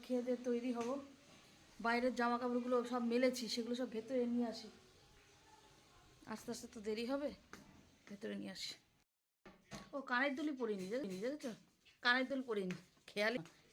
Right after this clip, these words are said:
এখন ক্যামেরাটা on করাতে মনে, এই দেখো কানের দুলটা পরেছি। এই যে এখানে এই ছোট লাইট জ্বালানো, দাঁড়াও, এই লাইটে ভালো দেখা যায়। ঝোলানো পরলাম না কেন?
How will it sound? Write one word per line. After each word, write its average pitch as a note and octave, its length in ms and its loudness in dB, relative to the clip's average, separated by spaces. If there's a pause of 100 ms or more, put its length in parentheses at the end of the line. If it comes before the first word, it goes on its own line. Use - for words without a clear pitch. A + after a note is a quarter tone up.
এখন A#3+ 220 0
ক্যামেরাটা B3+ 440 6
on B3 140 2
করাতে C4 220 4
মনে, A#3+ 160 2 (680)
এই C4 140 2
দেখো A#3 180 4
কানের A3+ 280 0
দুলটা A3 200 -4
পরেছি। G3+ 380 -6 (1040)
এই G3+ 140 -14
যে A#3 220 -8 (1160)
এখানে G#3+ 400 -10
এই G3 160 -8
ছোট A3 180 -6
লাইট A3 280 -2
জ্বালানো, F3 320 -4 (340)
দাঁড়াও, E3+ 240 -10 (760)
এই F3+ 120 -4
লাইটে F#3 260 -4
ভালো D#3 260 -6
দেখা E3 220 -8
যায়। D#3+ 180 -12 (1900)
ঝোলানো C4 380 0
পরলাম C#4 340 2
না D4 100 2
কেন? D#4 280 0